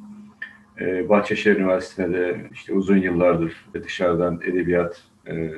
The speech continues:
dersleri veriyorum. Edebiyat ve eleştirel düşünce, edebiyat sosyolojisi dersleri. Ee, sağda solda yazıyorum, çiziyorum, ne bileyim yani erken yaşlardan itibaren, yirmi yaşlardan itibaren çeşitli kültür sanat dergilerinde, gazetelerde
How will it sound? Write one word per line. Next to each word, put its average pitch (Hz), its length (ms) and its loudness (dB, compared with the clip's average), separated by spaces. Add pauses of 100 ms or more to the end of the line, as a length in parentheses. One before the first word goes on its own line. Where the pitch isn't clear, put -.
dersleri 87 460 -2
veriyorum. 78 400 -6 (760)
Edebiyat 85 480 0
ve 85 40 0
eleştirel 82 460 -2
düşünce, 82 400 -10
edebiyat 85 480 -4
sosyolojisi - 540 -10
dersleri. 90 480 -6 (1000)
Ee, 120 500 4
sağda 139 260 10
solda 127 280 8
yazıyorum, 110 500 8
çiziyorum, 101 480 6
ne 104 160 8
bileyim 92 240 2
yani 92 260 4
erken 95 400 2
yaşlardan 92 520 0
itibaren, 90 440 0
yirmi 87 240 0
yaşlardan 87 400 0
itibaren 85 480 -2
çeşitli - 360 -14
kültür - 240 -10
sanat 90 360 -6
dergilerinde, 82 440 -2
gazetelerde 82 840 -4